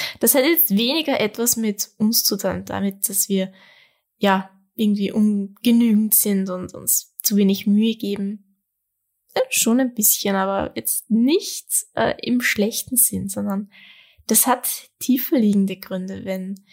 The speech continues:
wir wirklich etwas ändern möchten, dann reicht eben nicht so ein Vorsatz, den ich gleich mal sage, den ersten Jänner als Ansatz nehme, hier zu beginnen und dann das ein paar Wochen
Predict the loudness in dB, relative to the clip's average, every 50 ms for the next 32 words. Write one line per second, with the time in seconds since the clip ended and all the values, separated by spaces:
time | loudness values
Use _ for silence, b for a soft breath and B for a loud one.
0 | b b -2 0 2 2 2 2 2 -2 -2 -2 -2 -2 -4 -4 -4 -2 2 2
1 | 2 2 0 -2 0 0 2 2 2 2 2 2 2 0 -4 -8 -8 -6 -6 -4
2 | -4 -2 0 0 0 0 -2 -4 -4 -4 -2 0 0 0 -2 -2 -2 -2 -2 0
3 | 0 0 -2 -4 B B B B B B -10 -8 -4 -2 0 2 2 2 2 0
4 | 0 -2 -4 -2 0 0 0 0 -2 -4 -2 -2 -2 -2 -4 -4 -2 -2 -2 0
5 | 0 0 0 0 0 0 0 -2 -2 -4 -6 -8 b b b b b _ _ 2
6 | 2 4 4 4 4 2 0 0 -2 -2 -2 -2 -2 -2 -2 0 0 -2 -4 -2
7 | -2 0 0 2 2 2 2 0 0 0 0 2 2 2 2 0 -2 -2 -2 -2
8 | -4 -4 -6 -2 0 0 2 2 0 -2 -4 -8 -8 -4 -4 -2 -2 -2 -4 -6
9 | -6 -6 -6 -8 -10 -12 -14 B B B B B B B B B B B B B
10 | B B _ _ _ _ _ _ _ 0 2 4 4 4 2 2 0 -2 -2 -2
11 | -2 0 0 -2 -2 -2 -2 -2 -2 -2 -6 -8